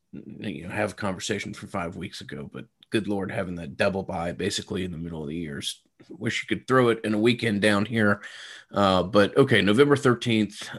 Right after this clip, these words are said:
uh, Miami travels to Tallahassee. I'll start, uh, with a dollar.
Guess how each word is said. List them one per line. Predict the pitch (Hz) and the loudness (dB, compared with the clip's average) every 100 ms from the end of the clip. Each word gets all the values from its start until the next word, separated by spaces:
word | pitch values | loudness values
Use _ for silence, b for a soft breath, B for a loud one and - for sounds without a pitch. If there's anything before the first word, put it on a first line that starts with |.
| - | -12
uh, | 95 95 98 92 90 127 - | -10 -8 -8 -10 -12 -14 -6
Miami | 110 110 107 | 0 2 2
travels | 101 117 107 98 98 - | 2 2 2 2 -4 -4
to | - 113 107 101 B B B B B B | 2 4 4 2 B B B B B B
Tallahassee. | - 104 85 131 135 135 127 113 _ _ _ _ _ 87 | -4 -4 0 0 2 4 4 2 _ _ _ _ _ -12
I'll | - - | -4 -2
start, | - 110 101 - B B - _ _ - | 4 4 2 -4 B B -20 _ _ -8
uh, | 92 98 | -4 -2
with | 98 98 | 0 -2
a | |
dollar. | 87 80 76 - | -2 -4 -8 -10